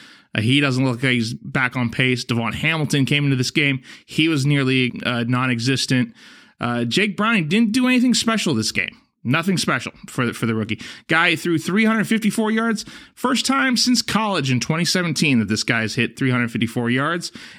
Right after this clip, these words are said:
and he put on a show on Monday Night Football.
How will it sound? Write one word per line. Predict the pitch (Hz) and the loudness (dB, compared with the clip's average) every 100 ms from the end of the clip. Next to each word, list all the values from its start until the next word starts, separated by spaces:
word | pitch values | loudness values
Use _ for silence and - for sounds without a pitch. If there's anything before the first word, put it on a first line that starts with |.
| - | 0
and | 120 | 0
he | 120 | 2
put | 151 | 0
on | 151 156 151 | 0 -2 0
a | 131 143 | 2 2
show | 139 - 160 151 107 - - _ - _ 104 | 2 0 2 0 -2 -6 -14 _ -20 _ -4
on | 110 | 0
Monday | 110 110 110 | 0 2 2
Night | 110 110 | 0 0
Football. | 135 127 147 170 | -4 -2 -4 -6